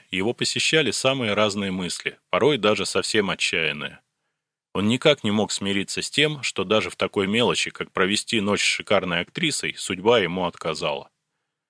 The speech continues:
А ведь он даже не просит от своей удачи, чтобы она лично его одарила славой и богатством.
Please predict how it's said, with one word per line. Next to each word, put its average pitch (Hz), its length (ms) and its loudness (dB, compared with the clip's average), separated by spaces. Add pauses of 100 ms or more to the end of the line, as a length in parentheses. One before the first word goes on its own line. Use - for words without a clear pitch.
(180)
А 82 120 2
ведь 90 200 -2
он 135 140 2
даже 113 240 2
не 101 140 0
просит - 420 2
от 90 80 -4
своей 98 380 2
удачи, 101 420 2
чтобы 85 360 -2
она 113 200 2
лично 120 340 0
его 92 220 2
одарила 98 440 2
славой 104 420 4
и 104 160 -6
богатством. 95 720 -2